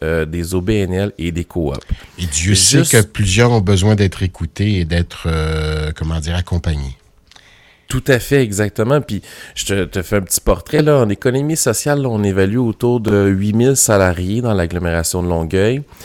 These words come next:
Speaker 1: Euh, en tant que bénévole, on pense que ça devient jusqu'à douze mille personnes juste en économie sociale.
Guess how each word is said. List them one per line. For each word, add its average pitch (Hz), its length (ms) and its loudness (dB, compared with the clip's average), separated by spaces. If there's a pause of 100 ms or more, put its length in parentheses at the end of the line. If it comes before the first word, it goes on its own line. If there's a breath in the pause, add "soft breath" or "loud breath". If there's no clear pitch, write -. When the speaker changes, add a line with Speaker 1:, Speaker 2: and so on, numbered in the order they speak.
(380 loud breath)
Speaker 1:
Euh, 98 320 4
en 98 160 4
tant 120 240 0
que 113 60 -4
bénévole, 107 580 4
on 104 120 4
pense 110 500 2
que 107 100 -4
ça 95 220 0
devient 92 420 0
jusqu'à 92 380 -2
douze 107 480 -2
mille 104 200 0
personnes 104 560 -2
juste 101 220 -6
en 92 80 0
économie 87 360 -4
sociale. 95 540 -2